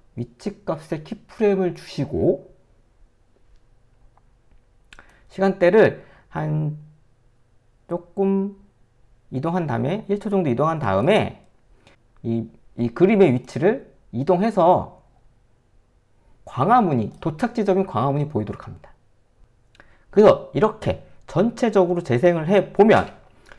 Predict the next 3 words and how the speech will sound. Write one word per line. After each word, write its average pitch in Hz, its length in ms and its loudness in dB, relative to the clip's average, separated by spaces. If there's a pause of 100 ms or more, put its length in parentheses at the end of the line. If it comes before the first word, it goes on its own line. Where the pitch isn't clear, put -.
(120)
출구부터 254 880 0
도착 180 460 -6
지점까지 151 680 -2